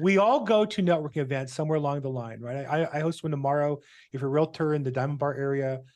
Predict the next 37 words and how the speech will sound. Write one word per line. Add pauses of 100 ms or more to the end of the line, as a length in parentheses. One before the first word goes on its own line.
(160)
tomorrow,
nine
o'clock
at
the
Diamond
Bar
Holiday
Inn,
we
have
a
Agents
Helping
Agents
program. (420)
We
all
network
together,
and
I
always
say,
"Well,
what
do
you
do?" (480)
And
you
go
around
the
room,
there's
always,